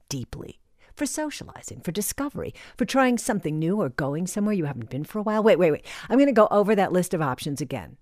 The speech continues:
slowly. Now pay attention to which of them give you a little spark of, "Oh," or, "That sounds good." Then make a note to explore that idea further when the weekend rolls around again.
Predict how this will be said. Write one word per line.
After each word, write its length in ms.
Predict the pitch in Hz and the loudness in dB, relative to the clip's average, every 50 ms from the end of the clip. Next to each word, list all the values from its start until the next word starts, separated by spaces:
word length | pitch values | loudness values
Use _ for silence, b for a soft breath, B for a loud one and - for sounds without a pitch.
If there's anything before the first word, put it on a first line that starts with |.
| _ - | _ -14
slowly. 480 | - - 190 147 110 - - - _ _ B B B B B | -4 0 0 0 0 -2 -8 -14 _ _ B B B B B
Now 80 | 170 | -2
pay 260 | 165 - 165 226 247 | -2 0 0 0 0
attention 440 | 302 330 - 302 254 196 - 170 156 | 0 0 0 0 0 0 0 -2 -2
to 120 | - 202 180 | 0 0 0
which 280 | 175 247 277 - - | 0 0 -4 -2 -2
of 80 | 254 185 | 0 0
them 160 | 196 180 175 | 2 0 2
give 160 | 175 190 170 | 0 2 2
you 120 | 180 165 160 | 2 0 0
a 40 | |
little 280 | 165 180 214 247 302 302 | 0 0 0 0 -2 -2
spark 480 | - - - - 233 208 202 208 - - | -6 -8 -6 -4 0 0 0 0 0 -2
of, 140 | 170 - b b b b b - | -4 -4 b b b b b 0
"Oh," 320 | 277 494 587 466 - - - | 4 4 6 4 4 0 -6
or, 300 | - 160 156 139 127 _ _ _ | -4 -4 -4 -4 -4 _ _ _
"That 220 | - 120 123 - - | -14 -14 -12 -10 -6
sounds 300 | - 254 285 233 - - | -4 -2 -2 -2 -4 -6
good." 340 | - 117 - - 139 - _ _ _ B B B B B B | -10 -12 -14 -14 -14 -16 _ _ _ B B B B B B
Then 160 | 208 208 208 | 2 4 6
make 180 | 214 214 220 - | 6 4 6 6
a 40 | |
note 320 | 190 196 233 233 208 - - | 6 6 6 6 4 2 -2
to 120 | - 165 | -4 -6
explore 520 | 156 - - - - 190 190 175 160 135 - | -4 -4 -6 -8 -4 0 0 0 0 -2 -4
that 340 | - 135 151 185 190 247 254 | -8 -4 -2 0 0 0 -2
idea 500 | - 277 277 254 190 190 156 147 143 147 - | -2 0 0 2 2 2 0 0 -2 -6 -2
further 400 | - 285 240 143 127 110 - _ _ _ _ _ _ - | 0 0 0 0 -2 -6 -6 _ _ _ _ _ _ -2
when 140 | 185 208 | 0 0
the 40 | 208 | 2
weekend 320 | 175 156 131 - 127 127 139 | 2 0 -2 -2 -4 -4 -2
rolls 240 | 135 127 123 - | -2 -4 -4 -6
around 300 | 113 127 165 151 120 117 | -4 -4 -4 -4 -4 -8
again. 300 | 110 - 107 - - - | -10 -14 -16 -18 -18 -20